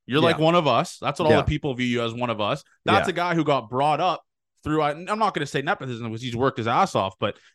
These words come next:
Speaker 1: that's a guy that's, like, ca-, taking a different path than you. You were fucking blogging,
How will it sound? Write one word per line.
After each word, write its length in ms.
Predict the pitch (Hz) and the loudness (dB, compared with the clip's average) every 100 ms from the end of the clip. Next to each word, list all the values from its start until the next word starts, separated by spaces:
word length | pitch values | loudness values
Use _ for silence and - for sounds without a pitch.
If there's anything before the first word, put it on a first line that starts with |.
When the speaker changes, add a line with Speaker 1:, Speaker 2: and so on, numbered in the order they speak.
| - | 2
Speaker 1:
that's 240 | 139 165 | 2 4
a 60 | 165 | 4
guy 180 | 156 | 4
that's, 240 | 151 139 - | 4 2 -2
like, 160 | 131 - | -4 0
ca-, 180 | 135 | 0
taking 260 | - 165 143 | 0 -2 0
a 40 | |
different 280 | 127 135 131 | -2 -2 -2
path 240 | - 170 165 | 0 0 0
than 100 | 107 | -4
you. 80 | |
You 100 | 113 | -2
were 100 | 151 | -2
fucking 380 | 139 160 143 127 | -4 -6 -8 -8
blogging, 600 | 113 127 147 165 131 113 | -2 2 2 2 0 -6